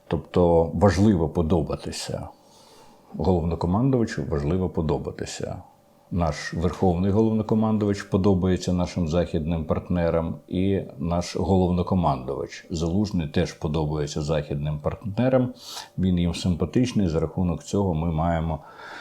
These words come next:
більш-менш хороші поставки. Тобто це важливо подобатися. Я бачу, як в деяких моментах,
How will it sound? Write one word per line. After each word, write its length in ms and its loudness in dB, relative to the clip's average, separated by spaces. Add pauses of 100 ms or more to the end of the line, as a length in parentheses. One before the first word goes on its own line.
(360)
більш-менш 640 2
хороші 420 2
поставки. 640 0
Тобто 280 -2
це 180 -2
важливо 720 2
подобатися. 800 -6 (800)
Я 280 2
бачу, 460 2
як 540 0
в 440 0
деяких 460 2
моментах, 800 0